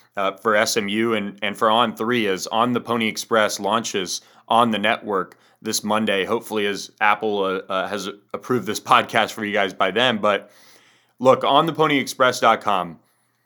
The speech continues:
this is something that I'm so excited about. One, just the name, you know, to, to have the Pony Express in the name is something that's unique to the S M U market.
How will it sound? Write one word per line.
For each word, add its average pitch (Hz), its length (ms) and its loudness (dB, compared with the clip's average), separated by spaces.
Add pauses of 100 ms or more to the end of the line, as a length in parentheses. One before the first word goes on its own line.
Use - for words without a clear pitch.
(420)
this 139 240 0
is 143 100 -2
something 135 280 4
that 120 100 6
I'm 113 120 2
so 123 200 4
excited 113 320 2
about. 104 300 4
One, 131 400 4 (220)
just 131 260 -4
the 127 100 2
name, 101 440 -2
you 104 120 -6
know, 107 140 0
to, 101 320 -12
to 107 100 -6
have 113 480 2
the 110 100 -2
Pony 117 280 -2
Express 107 560 0
in 120 180 -4
the 113 100 0
name 101 480 -6 (540)
is 123 160 -2
something 123 300 2
that's 110 240 0
unique 110 440 -2
to 113 80 -8
the 104 140 -4
S 101 180 -2
M 104 100 -4
U 104 100 -4
market. 95 520 -2